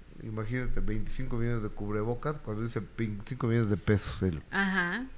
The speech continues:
Speaker 1: Y
Speaker 2: clarísimo, además.
Speaker 1: dice, no, entonces el cubrebocas tres M, la, no sé qué, y tres M dijo, ni lo conocemos,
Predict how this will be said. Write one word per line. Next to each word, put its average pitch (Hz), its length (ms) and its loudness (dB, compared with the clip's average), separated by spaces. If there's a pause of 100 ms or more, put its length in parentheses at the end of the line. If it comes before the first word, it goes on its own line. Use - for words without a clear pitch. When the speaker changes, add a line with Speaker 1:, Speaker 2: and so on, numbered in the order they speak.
(300)
Speaker 1:
Y - 60 -8
Speaker 2:
clarísimo, 220 680 2
además. 196 380 6
Speaker 1:
dice, 127 320 2
no, 165 400 4
entonces 139 600 2
el 110 480 0 (720)
cubrebocas 110 720 -2
tres 120 320 -2
M, 117 240 0
la, 101 480 -4
no 110 160 -4
sé 107 160 -6
qué, 107 140 -6
y 110 60 -4
tres 110 300 -6
M 110 140 -4
dijo, 107 220 -8
ni 107 140 -6
lo 104 180 -4
conocemos, 104 680 -4